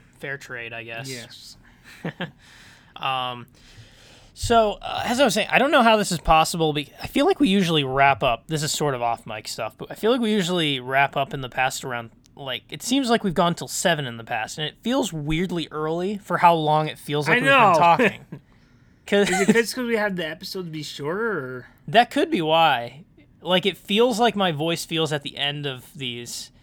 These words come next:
Speaker 1: and, but there's time for, like, a whole nother episode, and
Speaker 2: Yeah.
Speaker 1: that, that confuses me.
Speaker 2: I know.
Speaker 1: Um,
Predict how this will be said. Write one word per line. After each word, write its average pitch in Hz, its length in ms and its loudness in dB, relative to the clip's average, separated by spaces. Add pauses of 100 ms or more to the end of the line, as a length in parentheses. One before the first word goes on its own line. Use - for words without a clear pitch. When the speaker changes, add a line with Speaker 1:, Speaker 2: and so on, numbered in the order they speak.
(220)
Speaker 1:
and, 135 800 -4 (840)
but 180 300 -4
there's 196 260 2
time 254 360 2
for, 208 120 2
like, 190 140 6
a 170 80 2
whole 214 220 2
nother 190 280 4
episode, 156 420 0
and 190 80 -6
Speaker 2:
Yeah. 202 40 0 (140)
Speaker 1:
that, 175 80 -6
that 214 160 4
confuses 185 580 -2
me. 107 300 -16
Speaker 2:
I 185 160 4
know. 202 400 0 (160)
Speaker 1:
Um, 151 680 2